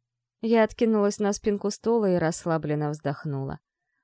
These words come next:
Венка на левом виске, которая до этого пульсировала с такой силой, что, казалось, вот-вот лопнет,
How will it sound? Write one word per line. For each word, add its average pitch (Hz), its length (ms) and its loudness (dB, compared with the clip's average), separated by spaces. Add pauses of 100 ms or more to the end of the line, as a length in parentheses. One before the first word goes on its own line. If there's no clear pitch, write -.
(100)
Венка 220 460 2
на 208 180 2
левом 202 340 2
виске, 202 420 -4
которая 175 440 -2
до 165 100 0
этого 156 360 0
пульсировала 156 680 -2
с - 80 -4
такой 175 360 -4
силой, 185 300 0
что, 175 200 -4
казалось, 170 500 -2
вот-вот 165 420 -6
лопнет, 196 520 -4